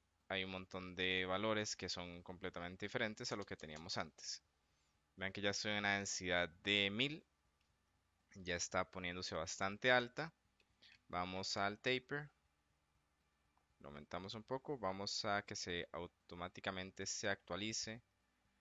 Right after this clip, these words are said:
Aumentar un poquito más el taper. Quiero hacer un pelaje un poco bajo, entonces voy a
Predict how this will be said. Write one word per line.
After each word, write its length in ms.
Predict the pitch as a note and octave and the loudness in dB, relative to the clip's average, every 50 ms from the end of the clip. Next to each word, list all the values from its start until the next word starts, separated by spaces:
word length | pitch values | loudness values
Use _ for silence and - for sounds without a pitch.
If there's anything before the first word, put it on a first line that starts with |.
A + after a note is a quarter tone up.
| _ _ _ _ _ _ _ _ _ _ _ | _ _ _ _ _ _ _ _ _ _ _
Aumentar 320 | - - - - - F#2+ F#2+ | -20 -20 -14 -12 -10 -10 -10
un 80 | F#2+ | -10
poquito 220 | F#2 G2+ F#2 - F2+ | -12 -14 -16 -12 -10
más 180 | F2+ F#2+ - - | -8 -8 -8 -10
el 100 | - - | -12 -10
taper. 540 | - G2 G2+ G2+ - - G#2+ G#2 G#2 G#2+ - _ _ _ _ _ _ _ _ _ _ _ _ _ _ _ _ _ _ _ _ _ _ _ _ - | -6 -6 -6 -6 -6 -8 -8 -8 -8 -10 -12 _ _ _ _ _ _ _ _ _ _ _ _ _ _ _ _ _ _ _ _ _ _ _ _ 2
Quiero 200 | - B2 B2+ C#3 | 4 6 8 8
hacer 220 | C#3+ - - C#3 | 8 6 4 2
un 80 | C#3 C#3 | 2 0
pelaje 380 | - C3+ B2 A2 G#2 A2+ B2+ A#2 | -2 0 2 2 2 2 0 -4
un 100 | A#2 - | -6 -4
poco 420 | - A2 - - A2+ A2 G#2 - - - | -6 -6 -4 -2 -2 0 -2 -2 -6 -2
bajo, 380 | F#2 G#2 G#2 G#2+ G#2+ - B2 | 4 6 8 8 8 6 2
entonces 340 | A#2 G#2+ - F#2+ - G#2 F#2+ | -6 -8 -6 -6 -4 -4 -2
voy 160 | F2+ F2+ F2+ | 0 2 2
a 220 | F#2+ F#2 F#2+ F#2 | 4 4 4 2